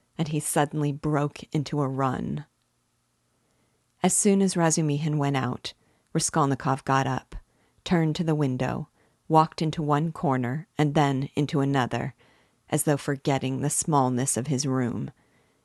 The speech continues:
and sat down again on the sofa. He felt, so to speak, renewed.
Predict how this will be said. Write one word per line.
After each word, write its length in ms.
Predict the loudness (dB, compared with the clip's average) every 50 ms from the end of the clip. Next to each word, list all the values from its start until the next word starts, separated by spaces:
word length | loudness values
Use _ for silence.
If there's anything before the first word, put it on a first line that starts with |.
| _ _ _ -4
and 140 | -2 0
sat 260 | 2 2 2 2 0 0
down 260 | -2 -2 0 0 -2
again 300 | -4 -4 -4 -4 -2 -2
on 160 | -2 -2 -2
the 80 | -2 -2
sofa. 540 | -2 0 -2 -2 -2 -4 -6 -8 -8 -8 -10 _ _ _ _ _ _ _ _ _ _ _ _ _ _ _ _ _ _ _
He 140 | _ -2 -2
felt, 480 | -2 0 0 2 2 2 0 -2 -8 -16 _ _ _
so 220 | -4 0 0 2 2
to 100 | 2 0
speak, 540 | -2 -2 -2 -2 -2 -2 -2 -6 -10 -20 _ _ _ _ _ _ _ _ -2
renewed. 760 | 0 0 2 2 2 2 0 0 -2 -4 -4 -6 -6 -8